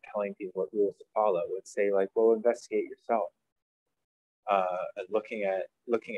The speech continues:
at what science can teach us about our interconnection, really getting people to inquire to how separate their lives are from those of, of, of people around them.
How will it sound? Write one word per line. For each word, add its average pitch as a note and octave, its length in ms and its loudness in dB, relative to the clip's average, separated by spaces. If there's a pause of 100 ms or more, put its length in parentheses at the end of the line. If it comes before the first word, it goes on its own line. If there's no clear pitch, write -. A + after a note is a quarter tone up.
(120)
at G#2 220 2
what A2 220 0
science G2 380 -2 (460)
can - 160 -20
teach A#2 300 -6
us - 180 -8
about E2 220 -2
our E2 180 -4
interconnection, - 800 -10 (760)
really G#2 520 4
getting G2 260 0
people G#2 300 -4
to F#2 60 -8
inquire G2 640 2
to F2 180 -4 (500)
how G#2 160 2
separate - 520 -2
their F#2+ 180 2
lives F#2 500 -4
are F2+ 200 -4
from - 340 -6
those - 180 -6 (280)
of, - 80 -8 (320)
of, E2+ 60 -8 (200)
of - 60 -12 (120)
people G#2 280 -2
around A2+ 280 2
them. D2+ 260 -12